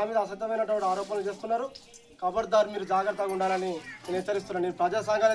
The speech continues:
జేఏసీ చైర్మన్. నేను మీలాగా బానిసత్వ, బానిసత్వ పార్టీలలో ఉండలేను. నేను ఒక మనవాద పార్టీలలో మీరు పనిచేసి బానిసలకు, బానిసలుగా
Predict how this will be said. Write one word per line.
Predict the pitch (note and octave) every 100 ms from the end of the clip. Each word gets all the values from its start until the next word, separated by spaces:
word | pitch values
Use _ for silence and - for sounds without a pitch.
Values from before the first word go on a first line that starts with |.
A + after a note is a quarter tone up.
| F#3
జేఏసీ | G#3+ G3+ -
చైర్మన్. | G#3+ A3 A3+ A3+
నేను | A3 E3+ - - - - -
మీలాగా | F3 G#3+ A#3 A#3+ A#3+ F3+
బానిసత్వ, | G#3+ A#3 A#3+ B3+ F#3+
బానిసత్వ | G#3 A3+ A#3+ A#3 G#3+
పార్టీలలో | G#3+ A3 A#3 A3+ A3
ఉండలేను. | A#3 A#3 A#3
నేను | G#3+ D#3 - - _ -
ఒక | F#3+ G3 F#3+
మనవాద | - E4 A3+ A3
పార్టీలలో | A3 A3 A3+ A3
మీరు | G#3 G3
పనిచేసి | G3+ A#3 A#3 C#4+ - - - F3+
బానిసలకు, | B3 C4 C4+ B3+ C4 F3+
బానిసలుగా | G#3 A#3 A#3+ A#3